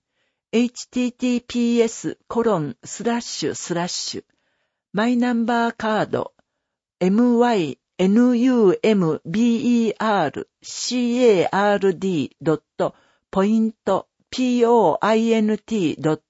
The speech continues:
トソームエスオーユーエムユードットジーオードットジェーピースラッシュ で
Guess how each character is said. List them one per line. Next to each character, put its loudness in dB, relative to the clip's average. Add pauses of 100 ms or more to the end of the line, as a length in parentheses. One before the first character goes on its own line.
ト -6 (340)
ソ -2
ー -4
ム -6 (400)
エ -2
ス -6
オ 4
ー 2
ユ 4
ー 2
エ 0
ム 2
ユ 2
ー -10
ド 0
ッ -6 (140)
ト 0
ジ -6 (100)
ー 2
オ 4
ー -8
ド 2
ッ -2 (120)
ト 2
ジ 0
ェ 4
ー -10
ピ 0
ー 0
ス -8
ラ -2
ッ -8
シ -6
ュ -8
で -4